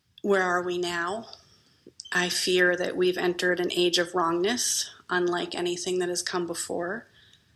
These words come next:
or that white people, straight people, especially straight white people, especially straight white men,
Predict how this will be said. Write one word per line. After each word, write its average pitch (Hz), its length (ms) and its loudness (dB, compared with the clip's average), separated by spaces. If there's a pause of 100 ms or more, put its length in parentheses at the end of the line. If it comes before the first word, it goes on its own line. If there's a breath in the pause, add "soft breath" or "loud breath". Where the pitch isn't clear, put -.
(240 soft breath)
or 185 520 -2 (460 loud breath)
that 185 240 0
white 175 300 -2
people, 277 580 -2
straight - 420 0
people, 277 460 -4
especially 185 520 2
straight 190 380 4
white 190 240 -2
people, 285 480 -6
especially 185 580 0
straight 190 360 2
white 185 260 0
men, 185 400 -2